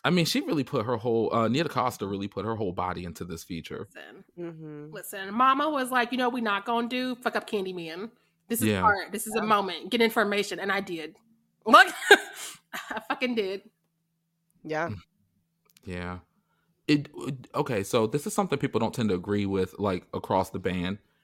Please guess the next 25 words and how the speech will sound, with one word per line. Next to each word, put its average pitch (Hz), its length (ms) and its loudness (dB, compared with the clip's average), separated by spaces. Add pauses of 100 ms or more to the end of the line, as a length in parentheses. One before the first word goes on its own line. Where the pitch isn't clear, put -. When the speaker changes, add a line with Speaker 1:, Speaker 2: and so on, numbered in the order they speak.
(160)
Speaker 1:
But 127 120 6
would 151 160 4
y'all 190 160 8
wanna 110 260 4
see 107 160 -2
a 98 60 0
continuation 98 720 0 (140)
in 101 180 4
the 101 80 2
universe 107 500 2
that, 107 280 2
uh, 92 160 2
Nia 98 160 0
DaCosta 90 440 0
made? 110 300 0
So, 110 100 -2
like, 98 200 0
would 98 100 -6
you 117 80 -4
wanna 107 220 -2
see 101 320 -8 (420)
a 101 80 0
Candyman 101 500 -2
requel 95 340 -4
sequel - 460 -6